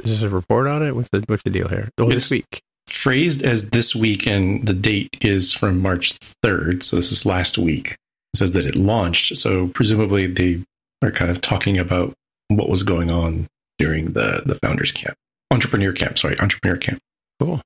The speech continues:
Speaker 1: Yeah. Neat. I met some of the ladies that were, I went to the women breakfast at, um, twenty nineteen W W D C. I met some of the ladies that were in the, in the camp there.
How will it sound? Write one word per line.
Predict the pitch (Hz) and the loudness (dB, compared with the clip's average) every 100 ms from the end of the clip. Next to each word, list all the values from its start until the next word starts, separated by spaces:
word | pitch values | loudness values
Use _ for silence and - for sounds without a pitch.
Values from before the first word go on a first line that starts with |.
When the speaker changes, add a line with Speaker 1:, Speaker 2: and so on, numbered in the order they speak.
| _ _ | _ _
Speaker 1:
Yeah. | 147 151 - _ _ _ | 0 0 -2 _ _ _
Neat. | 151 - - - | -4 -4 -8 0
I | |
met | 131 156 | 0 2
some | - 127 | 2 2
of | |
the | 110 107 101 - | 2 0 0 -2
ladies | 110 104 98 | 0 2 0
that | 113 | -2
were, | 113 101 101 95 - _ _ - | -2 -2 -2 -4 -8 _ _ 0
I | |
went | 120 - | 0 2
to | 123 | 2
the | 113 104 | 4 2
women | 104 107 104 98 95 | 2 2 2 2 0
breakfast | 98 92 - 98 90 - - | 0 -2 0 -2 -2 -6 -6
at, | - 92 90 92 - - 98 | -2 0 0 -2 -6 -4 0
um, | 87 87 90 90 101 _ _ _ | 0 0 -2 -4 -6 _ _ _
twenty | - 110 | -2 2
nineteen | 98 90 87 113 107 | 2 0 0 0 2
W | 107 107 | 0 0
W | 104 107 | 0 0
D | |
C. | - 113 | 0 0
I | |
met | 117 104 - | 0 -2 -2
some | 90 | -2
of | |
the | 90 | 0
ladies | 87 92 92 92 | -2 -2 -2 -4
that | - | -2
were | 90 85 | -2 0
in | 85 87 | -2 -2
the, | 90 - | -4 -4
in | 95 | -6
the | 98 - | -6 -2
camp | 92 - | -4 -2
there. | 98 98 | -4 -4